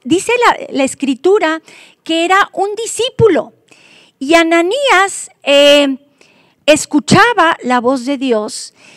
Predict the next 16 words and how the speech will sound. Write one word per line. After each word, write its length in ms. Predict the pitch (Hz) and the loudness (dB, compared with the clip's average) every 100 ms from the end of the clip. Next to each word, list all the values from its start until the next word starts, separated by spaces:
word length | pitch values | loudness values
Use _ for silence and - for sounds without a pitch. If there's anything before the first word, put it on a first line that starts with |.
| _ _ | _ _
y 220 | - 254 - | -10 -10 -6
¿saben 320 | - 415 440 | -2 0 -2
qué? 220 | - 285 349 | -4 -4 -4
Sí 180 | - | -8
vamos 360 | 311 320 320 - | -6 -6 -6 -8
a 60 | 196 | -10
leerlo, 380 | 185 - 185 156 | -10 -14 -18 -16
porque 260 | 196 - 247 | -16 -12 -10
está 420 | - - 302 294 | -8 -6 -6 -6
súper 460 | - - 320 311 285 | -10 -8 -6 -6 -8
interesante 760 | 269 240 208 226 254 247 247 | -8 -6 -8 -8 -8 -8 -6
esto, 340 | 233 - 269 - | -8 -8 -10 -8
y 220 | - 247 262 | -10 -4 -4
es, 200 | 254 - _ | -4 -10 _
eh, 380 | - 226 220 - | -8 -6 -6 -8
y 300 | 247 240 226 | -10 -10 -12